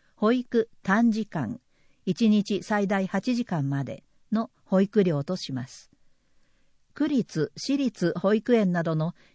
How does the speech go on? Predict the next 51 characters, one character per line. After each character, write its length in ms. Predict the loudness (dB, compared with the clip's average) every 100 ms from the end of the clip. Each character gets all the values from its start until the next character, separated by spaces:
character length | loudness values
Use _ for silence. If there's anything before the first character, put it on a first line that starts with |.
| -16
施 160 | -8
設 320 | -4 -4 0 2
型 320 | 2 2 0
保 160 | 0
育 240 | 0 -2 -8
と 220 | -6 -6 _ _ _
小 220 | 2 4
規 220 | 4 2 0
模 200 | 0 2
保 160 | 0
育 180 | 2 0
事 140 | 2
業 240 | 2 2 0
な 140 | -2
ど 120 | -2
の 180 | -2 -2 -8 _ _
地 240 | 0 2 2
域 220 | 2 2
型 320 | 2 2 0
保 240 | 2 2
育 200 | 2 0 0
事 160 | 2
業 240 | 2 2 2
の 140 | 2
保 200 | 2 0
育 220 | 2 2
料 220 | 2 2 0
は 180 | -2 -4 _ _
同 280 | 4 6 6
額 280 | 2 0 -6
と 200 | -8 -6
し 160 | -6 -4
ま 160 | -4
す。 220 | -6 -16 _ _ _ _ _ _ _ _ _ _ _ _ _ _ _ _ _ _ 2
二 200 | 4 6
十 240 | 4 4
七 260 | 2 2 2
年 260 | 2 0 -4
四 140 | -2
月 240 | -2 -2
か 140 | -4 -4
ら 100 | 0
の 140 | -2
保 240 | -2 2 2
育 240 | 2 -2
施 100 | -4
設 280 | -4 -6 -2
の 220 | 0 0
保 160 | -2 -4
育 200 | -2 -2
料。 360 | -4 -6 -10